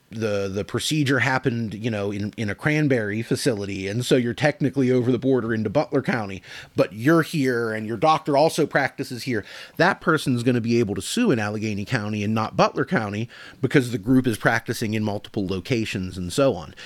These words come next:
So it is gonna open the door, uh, in, in some cases. And, and, and the other thing to remember is the cost of actually pursuing one of these cases, um, in,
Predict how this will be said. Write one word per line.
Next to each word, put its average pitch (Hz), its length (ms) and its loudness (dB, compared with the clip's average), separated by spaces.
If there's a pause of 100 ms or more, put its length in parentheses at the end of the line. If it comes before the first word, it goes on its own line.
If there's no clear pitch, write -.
(140)
So 160 260 8
it 147 80 6
is 180 160 6
gonna 160 220 4
open 143 340 4
the 110 80 -2
door, 117 640 4 (360)
uh, 101 440 0 (140)
in, 123 220 2
in 127 160 0
some 190 180 0
cases. 156 340 2
And, 170 140 4 (180)
and, 165 200 4
and 180 100 8
the 196 100 8
other 220 140 6
thing 208 180 0
to 165 120 -4
remember 143 260 2
is 101 100 -2
the 117 80 0
cost 175 600 0
of 107 400 -2
actually 120 440 -2
pursuing 139 560 0
one 110 120 -2
of 101 80 -4
these 98 180 -6
cases, 101 540 -4 (400)
um, 101 260 -2
in, 113 240 -2